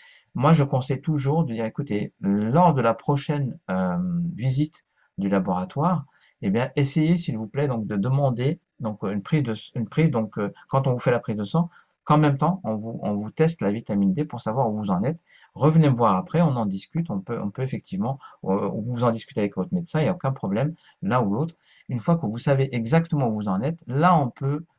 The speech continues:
supplémenter de façon, euh, plus importante, avec la notion quand même importante. On sait aujourd'hui que, euh, la supplément-, la supplémentation en vitamine D, elle est plutôt sous forme d'ampoule sur, euh,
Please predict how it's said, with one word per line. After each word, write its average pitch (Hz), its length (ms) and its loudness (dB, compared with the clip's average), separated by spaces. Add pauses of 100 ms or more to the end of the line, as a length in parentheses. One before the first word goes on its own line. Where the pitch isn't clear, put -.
(260)
supplémenter 139 760 0
de 113 140 0
façon, 131 580 -4
euh, 92 180 0 (120)
plus 113 180 -4
importante, 107 520 0 (300)
avec 165 360 6
la 139 100 4
notion 131 380 0
quand 120 160 -6
même 113 160 -2
importante. 110 540 -2 (260)
On 113 100 -2
sait - 140 2
aujourd'hui 143 640 2
que, 113 280 -6 (840)
euh, 110 340 6
la 104 140 2
supplément-, 135 500 0 (160)
la 110 160 -2
supplémentation 139 720 -2
en 120 80 0
vitamine 110 380 -2
D, 117 180 -2 (140)
elle 104 140 -2
est 104 80 -4
plutôt 151 380 0
sous 165 160 -6
forme 110 360 0
d'ampoule 113 440 -2
sur, 127 360 -6 (460)
euh, 98 260 2